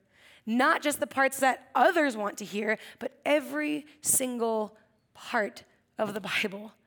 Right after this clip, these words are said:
every single part about who Jesus is, every single part about who God is. And so this week, we are going kind of on this truth journey. Right? We're combating this idea that relative truth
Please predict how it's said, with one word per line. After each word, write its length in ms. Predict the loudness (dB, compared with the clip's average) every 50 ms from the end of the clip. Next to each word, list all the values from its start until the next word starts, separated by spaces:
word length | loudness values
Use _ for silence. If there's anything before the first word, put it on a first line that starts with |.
| _ _ _ _ _ _ _ _ _ _ _ _ 0
every 420 | 2 2 2 2 -2 -4 -4 -4
single 240 | -2 -2 -4 -4 -4
part 220 | -4 -4 -4 -2
about 160 | -2 -4 -4 -6
who 180 | -8 -12 -12
Jesus 320 | -10 -10 -10 -8 -8 -8 -8
is, 220 | -8 -10 -12 -8 -4
every 460 | -2 -2 -2 -2 -4 -4 -4 -2 -2
single 220 | -2 -2 -4 -6
part 180 | -6 -4 -6 -4
about 180 | -4 -4 -6 -6
who 120 | -10 -10
God 200 | -10 -10 -10 -12
is. 280 | -14 -14 -14 -14 -14 -14 _ _ _ _ _ _ _ _ _ _ _ -20 -20 -12 -4 -2
And 120 | 0 0
so 120 | 0 0
this 180 | 0 -2 -4 -6
week, 480 | -4 0 2 2 2 2 0 -4 -10 -18 -20 -16 _
we 160 | -2 2 2
are 80 | 2 2
going 460 | 2 0 0 2 4 4 4 2 0
kind 240 | 0 0 0 0 2
of 60 | 0
on 100 | 0 0
this 180 | -2 -2 -4 -8
truth 460 | -10 -6 -4 -4 -4 -4 -8 -14 _
journey. 460 | -4 -2 -2 0 -2 -2 -4 -8 -12 -16 -20 -20 -20 _ _ _ _ 0
Right? 180 | 0 2 2
We're 120 | 0 -2 -2
combating 800 | 0 -2 -2 2 2 2 4 4 4 4 4 4 2 2 2 2
this 180 | 0 0 0
idea 680 | 0 0 -2 -2 -2 0 2 2 2 2 2 0 0 -6 -12 -20 -20 -20 -20 -20 -20 _ _ _ _ _ _ _
that 140 | -2 0 2
relative 440 | 4 4 4 4 2 0 -4 -8 -8
truth 680 | -8 -4 -2 0 0 0 -2 -4 -6 -12 -18 -20